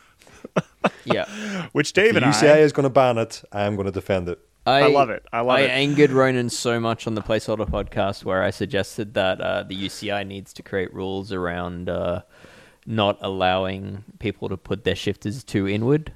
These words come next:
Speaker 1: to, to make their effective handlebar width narrower. Um,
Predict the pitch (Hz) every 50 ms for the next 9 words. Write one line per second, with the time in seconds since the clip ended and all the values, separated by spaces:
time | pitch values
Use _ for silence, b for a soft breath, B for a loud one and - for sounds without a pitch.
0 | _ _ - - 104 95 95 - - - 104 92 92 92 95 - - 98 87 -
1 | - - 98 - - 113 107 110 95 98 98 92 101 98 95 98 95 95 98 101
2 | - 110 107 107 98 - _ _ - - - - - 101 98 95 107 117 131 151
3 | 180 175 - _ b b b b b b b b b b b - 101 92 90 90
4 | 92 90 90 92 98